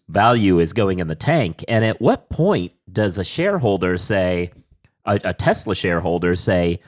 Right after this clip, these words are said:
"Wait a minute, your ero-, your actions at your private little hobby house are eroding the value of the stock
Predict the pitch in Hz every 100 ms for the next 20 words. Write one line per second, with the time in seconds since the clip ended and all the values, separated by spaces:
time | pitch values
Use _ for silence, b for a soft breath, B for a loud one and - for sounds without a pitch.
0 | b b - 113 151 214 285 92 82 76
1 | 80 107 _ _ _ - 92 90 117 131
2 | 151 147 143 110 98 107 107 113 151 175
3 | 101 123 - - 95 92 92 90 107 92
4 | - 110 104 - 104 85 87 131 143 87
5 | 85 78 80 - - 95 87 87 87 87
6 | - 90 87 95 101 87 82 80 85 107
7 | 95 73 78 82 76 85 - 101 87 -